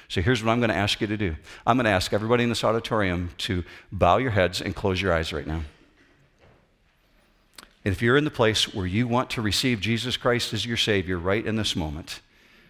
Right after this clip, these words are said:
here's what I'm gonna ask you to do. Just pray this back to the Father. It's very simple.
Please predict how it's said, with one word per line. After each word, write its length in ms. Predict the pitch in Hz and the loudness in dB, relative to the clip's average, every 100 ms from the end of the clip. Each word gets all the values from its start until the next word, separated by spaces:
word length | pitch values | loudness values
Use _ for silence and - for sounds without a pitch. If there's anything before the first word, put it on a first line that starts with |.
| _ | _
here's 220 | - 95 | -2 -2
what 60 | 95 | 0
I'm 80 | 92 | -2
gonna 140 | 92 | 0
ask 240 | 92 90 117 | 0 -2 -2
you 60 | |
to 80 | 98 | -4
do. 120 | 82 | -4
Just 380 | 73 90 - - | -6 -4 -6 -6
pray 200 | - 98 | -2 0
this 160 | 101 - | 0 0
back 220 | 98 - | 0 -2
to 60 | 110 | -6
the 60 | |
Father. 380 | 98 87 82 85 | -2 0 0 -2
It's 100 | 82 | -6
very 340 | 85 80 90 90 | -8 -4 -2 -2
simple. 440 | - 76 - 64 | -4 -6 -10 -14